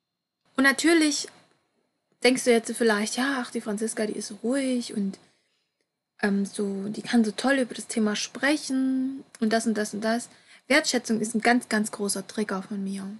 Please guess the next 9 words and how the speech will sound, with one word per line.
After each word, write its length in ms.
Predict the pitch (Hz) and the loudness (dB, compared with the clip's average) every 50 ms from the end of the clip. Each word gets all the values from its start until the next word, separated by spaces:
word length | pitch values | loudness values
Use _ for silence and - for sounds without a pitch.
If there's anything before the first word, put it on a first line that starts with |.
| _ _ _ _ _ _ _ _ _ _ _ _ _ _ _ _ _ _ _ | _ _ _ _ _ _ _ _ _ _ _ _ _ _ _ _ _ _ _
Weil 160 | 240 247 277 | 4 4 4
ich 80 | 269 | 6
möchte 280 | 247 262 294 294 - 285 | 6 6 4 4 4 4
natürlich 420 | 262 262 247 - 262 240 233 - | 2 2 4 2 0 0 2 2
auch 120 | - 285 - | 0 0 0
für 100 | - 240 | 0 0
meine 300 | 208 214 202 190 - - | 0 2 2 0 2 4
Arbeit 440 | 220 226 208 - 202 - 208 - - | 4 4 6 4 2 2 0 2 2
oder 360 | 214 - 101 - 101 - 185 | 2 2 2 2 2 2 0